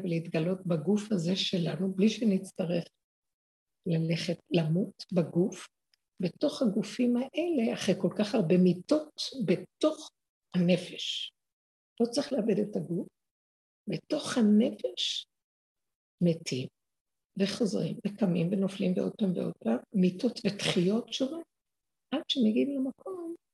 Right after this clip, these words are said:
שזה הופך להיות פה הטרקלין. רבי בוני מפשיסחה היה אומר,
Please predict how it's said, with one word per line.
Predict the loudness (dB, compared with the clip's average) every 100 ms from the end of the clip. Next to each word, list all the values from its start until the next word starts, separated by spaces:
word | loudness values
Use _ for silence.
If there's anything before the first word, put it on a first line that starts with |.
| _ _ _
שזה | -2 0 2 2
הופך | 0 -4 -2
להיות | 2 2 0 -2
פה | 0 2
הטרקלין. | 0 0 0 2 2 4 2 -2 -8 _ _ _ _ _ _ -4
רבי | -2 2 2
בוני | 4 4 6
מפשיסחה | 4 2 2 2 2 -2 -6 -2 -2 -4 _ _ _ _ _ _
היה | 0 2 2
אומר, | 2 2 2